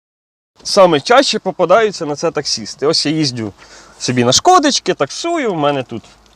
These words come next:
телефончик, тут я постійно попиваю кофійочок. Сижу такий,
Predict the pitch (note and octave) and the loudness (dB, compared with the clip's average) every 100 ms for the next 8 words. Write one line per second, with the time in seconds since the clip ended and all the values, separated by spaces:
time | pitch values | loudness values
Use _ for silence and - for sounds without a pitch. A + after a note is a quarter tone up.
0 | _ _ _ _ _ A#2+ B2 - D#4 D#4 | _ _ _ _ _ -4 -2 -2 2 4
1 | B3+ - F3+ - F3 C3 B2 - - - | 4 -2 -6 -4 0 2 2 0 -4 -2
2 | C#3+ A#2+ - A2 A#2 A#2 A#2 - A#2+ G3+ | 0 0 -2 0 4 4 4 0 -10 -4
3 | E4 D#4+ - G#3 - _ _ _ - F#3 | 0 0 -2 -10 -12 _ _ _ -2 0
4 | F#3+ E4 - C4+ A3+ A3 | 4 4 2 -2 -6 -6